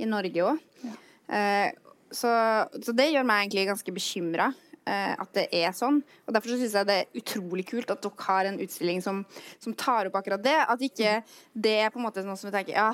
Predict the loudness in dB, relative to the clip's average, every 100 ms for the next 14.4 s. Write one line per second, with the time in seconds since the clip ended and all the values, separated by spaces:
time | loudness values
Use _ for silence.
0 | -2 0 0 2 2 0 -4 -8 -10 -16
1 | -20 -20 -20 -20 -20 -20 -20 -10 -4 -4
2 | -2 0 4 4 2 -4 -4 -4 -4 -2
3 | -2 0 0 2 2 2 0 -2 -2 -2
4 | -4 -6 -20 -20 _ -20 -20 -10 -4 -4
5 | -2 -2 -2 0 0 0 -2 -4 0 2
6 | 2 0 -6 -2 0 0 0 0 -2 -6
7 | -6 -4 -2 -4 -6 -10 -8 0 2 2
8 | 0 -20 -20 -20 -14 -4 2 4 4 2
9 | -2 -4 -4 -4 -4 -8 _ _ -4 -2
10 | -2 -4 0 4 4 4 0 -4 -8 -10
11 | -8 -12 -12 -20 -20 -20 -10 -4 -2 0
12 | 2 4 2 -2 -4 -2 -2 0 0 0
13 | 0 2 0 2 4 4 2 0 -4 -8
14 | -8 -4 -4